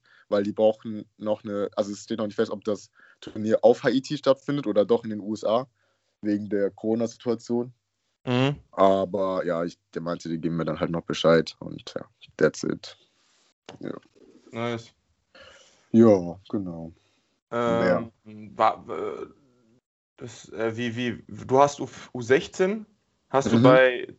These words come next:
Speaker 2: bei Deutschland ja gespielt, oder?
Speaker 1: Genau,
Speaker 2: Oder hast du da
Speaker 1: ja.
Speaker 2: die E M auch gespielt? Ich, ich weiß grad nicht mehr.
Speaker 1: Äh, nee, E M hatte ich nicht gespielt. Ich war halt dann
Speaker 2: Du
Speaker 1: auf
Speaker 2: warst
Speaker 1: ein
Speaker 2: bei
Speaker 1: paar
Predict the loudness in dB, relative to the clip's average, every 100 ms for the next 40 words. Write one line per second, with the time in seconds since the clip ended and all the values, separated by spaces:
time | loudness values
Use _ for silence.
0 | _ 2 2 4 2 2 -2 -2 -2 -4
1 | -4 -2 2 4 6 8 8 4 2 2
2 | 4 2 -2 0 0 -2 -4 -4 -2 -4
3 | -2 0 -2 -2 -4 4 6 8 8 6
4 | 6 4 4 2 0 -4 -10 -10 -10 -10
5 | -10 -6 -2 -2 -2 0 0 0 -2 -2
6 | -4 -2 -2 -2 -4 -2 0 0